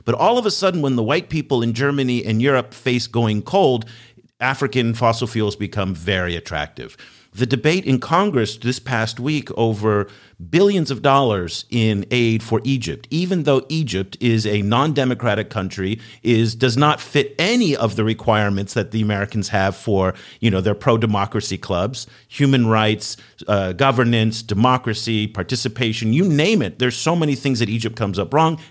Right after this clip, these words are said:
they still get the checks, okay? Uh, the Saudis being another example of this.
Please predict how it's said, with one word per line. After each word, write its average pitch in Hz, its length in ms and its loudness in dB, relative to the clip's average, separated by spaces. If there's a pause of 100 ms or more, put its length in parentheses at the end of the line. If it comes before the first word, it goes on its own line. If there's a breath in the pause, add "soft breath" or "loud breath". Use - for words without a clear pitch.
(100)
they 117 140 4
still 117 260 0
get 101 220 -2
the - 80 -10
checks, - 500 -8 (460)
okay? 127 300 -4 (580 soft breath)
Uh, 110 140 2
the 117 120 -2
Saudis 120 480 2
being 110 180 2
another 98 300 0
example 78 460 -6
of 67 100 -10
this. - 280 -14